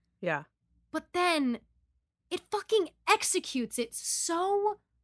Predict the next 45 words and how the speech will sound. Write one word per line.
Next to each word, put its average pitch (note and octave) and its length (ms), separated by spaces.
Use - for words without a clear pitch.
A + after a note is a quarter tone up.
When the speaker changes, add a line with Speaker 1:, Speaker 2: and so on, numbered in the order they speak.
Speaker 2:
well C4 380
and B3 180
so F4 360
earnestly. D4 760
Like, C#4 220
and D4+ 160
all F#4+ 220
of D4+ 100
the E4+ 60
tropes. - 380
It's D4 120
like, E4 140
it's - 160
tropes - 260
Speaker 1:
Yeah. C4+ 160
Speaker 2:
beginning C#4 360
to - 140
end. - 320
Speaker 1:
Right. F3 100
Speaker 2:
And E4 80
it's - 220
everything G4+ 460
that E4+ 160
you C#4+ 100
knew C#4+ 500
is C4 140
going C4 240
to B3 60
happen. - 480
Nothing F#4 580
is D4+ 140
a D4+ 60
surprise. - 760
Speaker 1:
Yeah. D#3+ 200
Speaker 2:
And D#4+ 140
yet F4 120
I E4 60
still, D4 500
like, A3 180
wept A3 540
because B3+ 260
it C4+ 80
was C4 140
just, - 220
like, B3 200